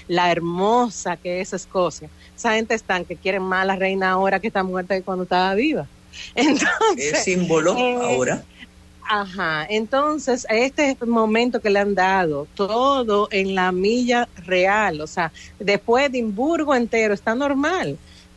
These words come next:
Speaker 1: El único percance va a ser en la Milla Real, cuando muevan el, el féretro a la catedral, con Carlos detrás de su madre caminando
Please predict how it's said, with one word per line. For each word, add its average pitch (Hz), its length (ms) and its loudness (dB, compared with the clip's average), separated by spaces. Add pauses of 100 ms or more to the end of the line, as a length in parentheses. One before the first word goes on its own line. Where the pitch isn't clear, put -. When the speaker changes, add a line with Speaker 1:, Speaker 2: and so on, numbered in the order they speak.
(140)
Speaker 1:
El 226 240 4
único 349 440 2
percance 285 680 0
va 254 120 2
a 254 40 -4
ser 294 300 0
en 220 160 0
la 214 120 2
Milla 311 600 0
Real, 285 540 2
cuando 214 300 0
muevan 269 520 -2
el, 220 640 2
el 196 260 0
féretro 294 520 0 (360)
a 190 240 2
la 185 260 0
catedral, 208 680 -2 (680)
con 180 320 0
Carlos 233 640 0
detrás 214 600 -2
de 208 120 0
su 202 140 -6
madre 277 440 0
caminando 320 800 0